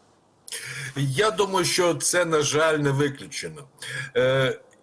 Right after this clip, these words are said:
теоретично, е, ну, якби, е, не така,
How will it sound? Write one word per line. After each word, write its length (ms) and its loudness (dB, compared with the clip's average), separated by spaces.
теоретично, 1080 2
е, 480 2
ну, 200 -4
якби, 480 0
е, 420 2
не 180 0
така, 520 0